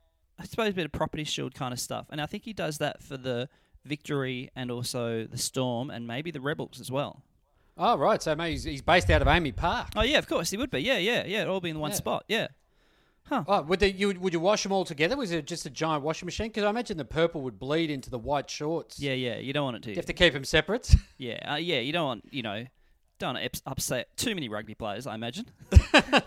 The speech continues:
Speaker 2: No, not at all.
Speaker 1: The Victory players I wouldn't be too fussed about. If you, you, you could take them. <laughs>
Speaker 2: Yeah, yeah. But not the Storm boys. But also, again, to not miss any match is an incredible, uh, incredibly selfish thing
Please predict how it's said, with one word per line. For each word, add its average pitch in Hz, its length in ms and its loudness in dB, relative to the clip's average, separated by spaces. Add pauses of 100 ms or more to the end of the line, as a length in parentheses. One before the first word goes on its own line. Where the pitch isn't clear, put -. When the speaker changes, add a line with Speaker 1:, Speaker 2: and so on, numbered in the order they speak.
(180)
Speaker 2:
No, 160 360 4
not 175 160 4
at 147 120 2
all. 160 180 6
Speaker 1:
The 208 60 4
Victory 196 340 2
players 113 260 0
I 120 40 -2
wouldn't 110 120 -4
be 104 80 -6
too 110 140 -8
fussed 104 220 -6
about. 113 160 -4
If 180 120 -8
you, 180 60 -2
you, 120 240 -6 (100)
you 127 40 -6
could - 160 2
take 156 220 6
them. 135 280 -4 (380)
<laughs> 208 400 -6
Speaker 2:
Yeah, 175 220 6 (100)
yeah. 202 100 -2 (1160)
But 185 100 0
not 196 100 2
the 151 60 -4
Storm 160 300 4
boys. 117 260 -4 (220)
But 269 100 6
also, 262 480 6 (640)
again, 185 560 4 (220)
to 208 240 2
not 220 320 0
miss 208 280 0
any 180 220 0
match 156 340 0
is 147 120 -6
an 147 80 -6
incredible, 160 800 -2
uh, 131 640 0
incredibly 151 500 0
selfish 143 540 -2
thing 131 400 -8